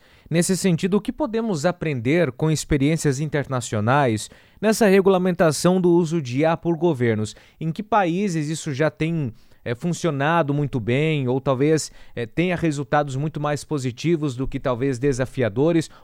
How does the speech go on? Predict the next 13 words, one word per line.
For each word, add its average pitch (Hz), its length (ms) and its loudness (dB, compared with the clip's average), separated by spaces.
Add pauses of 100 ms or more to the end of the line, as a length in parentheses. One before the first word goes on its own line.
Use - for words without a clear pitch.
O 147 60 -8
que 202 120 -4
podemos 202 420 2
olhar 170 440 4
lá 175 120 2
pra 156 200 0
fora 156 260 2
e 180 60 0
aplicar 151 420 -2
aqui 143 140 -4
pra 131 180 -2
nossa 135 340 -2
realidade? 104 760 -6